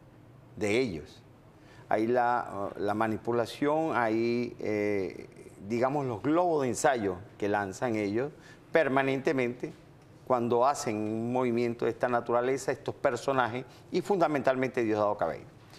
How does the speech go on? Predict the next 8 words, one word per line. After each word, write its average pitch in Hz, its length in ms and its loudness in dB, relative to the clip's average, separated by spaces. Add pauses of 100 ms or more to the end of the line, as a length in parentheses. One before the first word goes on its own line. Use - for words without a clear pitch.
(360)
Ellos 185 260 4
hacen 175 300 2
correr 143 640 2 (240)
informaciones 120 920 0 (880)
y 117 460 2 (840)
estoy - 280 -4
casi - 420 2
seguro, 117 480 2